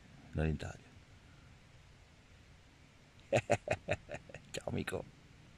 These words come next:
Ricapitoliamo. Quelle là sono le terme di Val Grande,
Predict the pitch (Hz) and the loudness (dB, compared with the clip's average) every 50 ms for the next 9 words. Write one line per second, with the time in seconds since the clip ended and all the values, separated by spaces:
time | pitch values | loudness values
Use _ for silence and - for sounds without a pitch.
0 | - - - - - - - - - - _ _ _ _ _ _ _ - - - | -18 -18 -18 -18 -18 -18 -18 -20 -20 -20 _ _ _ _ _ _ _ -18 -16 -14
1 | - - - - - - - - - - - - - 107 131 - 156 - - 127 | -14 -14 -14 -14 -14 -14 -14 -14 -14 -12 -4 2 6 8 10 10 10 12 12 12
2 | - 117 101 98 87 76 76 73 71 - - - - - - - - 113 117 117 | 12 12 12 12 12 12 12 12 10 8 6 0 -4 -4 2 10 12 12 12 12
3 | 123 143 170 165 - 160 151 151 147 139 123 104 107 123 117 127 131 143 139 120 | 12 12 12 12 12 12 12 12 12 12 12 12 12 12 12 12 12 12 12 12
4 | 117 113 120 117 104 101 92 85 82 85 78 78 90 | 12 12 12 12 12 12 12 12 12 12 12 12 12